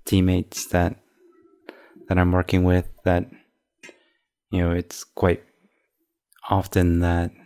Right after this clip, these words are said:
my work bleeds into, into my free time. And definitely harder now than it used to be. You know, I used to be in Sam's position, so,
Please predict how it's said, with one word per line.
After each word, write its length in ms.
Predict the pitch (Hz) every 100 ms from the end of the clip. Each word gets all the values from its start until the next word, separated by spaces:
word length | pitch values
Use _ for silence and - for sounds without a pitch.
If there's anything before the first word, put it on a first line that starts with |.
| _ -
my 180 | 90
work 300 | 87 90 -
bleeds 360 | - 90 90 90
into, 600 | 90 87 - 90 90 87 87 _ _ _ _ - - - _ _ _ _ _ -
into 300 | - 98 95
my 160 | 95 90
free 200 | - 92
time. 380 | - 92 95 95 _ _ _ _ _ _ _ _ _ _ _ _ _ _ _ _ - _ _ - - _
And 300 | 104 95 95
definitely 440 | 95 98 98 95 -
harder 440 | - 101 95 92 85 -
now 340 | 95 92 92
than 160 | 90 90
it 80 | -
used 220 | 92 90
to 40 | 92
be. 320 | 90 92 95 101
You 120 | 92
know, 80 | 90
I 40 |
used 240 | 92 95 -
to 40 |
be 320 | 92 92 90 82
in 120 | 95
Sam's 360 | - 92 92
position, 600 | - 87 90 87 92 87
so, 380 | 87 - 90 87